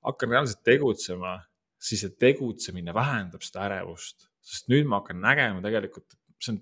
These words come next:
tehtav. Ma juba teen midagi ja ma näen, et ma saan selle valmis siis mingi täna õhtuks või, või homme hommikuks, on ju. Et, äh, et jaa,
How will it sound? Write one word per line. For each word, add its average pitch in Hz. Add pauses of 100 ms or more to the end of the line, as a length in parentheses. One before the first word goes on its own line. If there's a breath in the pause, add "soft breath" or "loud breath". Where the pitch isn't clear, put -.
tehtav. - (480 soft breath)
Ma 110
juba 117 (140)
teen 120
midagi 92
ja 95
ma 98
näen, 110
et -
ma 98
saan 104
selle 90
valmis 117
siis -
mingi 85 (180)
täna 95
õhtuks -
või, 98 (140)
või 95 (120)
homme 104
hommikuks, -
on 87
ju. - (920 loud breath)
Et, 113
äh, 113
et 110 (200)
jaa, 113